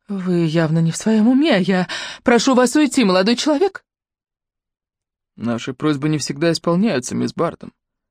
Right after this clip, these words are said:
Рано или поздно любая удача заканчивается».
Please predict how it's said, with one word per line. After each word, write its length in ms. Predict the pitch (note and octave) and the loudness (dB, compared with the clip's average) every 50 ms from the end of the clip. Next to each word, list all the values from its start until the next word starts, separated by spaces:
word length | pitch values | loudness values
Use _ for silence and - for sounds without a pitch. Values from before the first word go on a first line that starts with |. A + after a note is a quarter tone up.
| _ _ _ _ _ _ _ _ - | _ _ _ _ _ _ _ _ -2
Рано 240 | F3+ A3+ C#4 C#4 | 2 2 4 4
или 140 | C#4 C#4 C4+ | 4 2 0
поздно 260 | A3 C#4 C4+ A3+ G3+ | 0 0 0 2 2
любая 380 | G#3+ A3 A3+ G3 A3 A3 G#3 G#3 | 2 2 2 2 2 4 4 4
удача 420 | G3 F#3+ E3+ G3+ G3 F3 - F#3 | 2 2 2 2 0 0 0 -2
заканчивается». 920 | E3 F#3 F#3 - - D3 C3+ A#2 - - F#2+ G#2+ G2+ F#2+ - - - - | -2 -2 -2 -2 -4 -4 -4 -4 -6 -8 -6 -6 -8 -6 -8 -10 -10 -10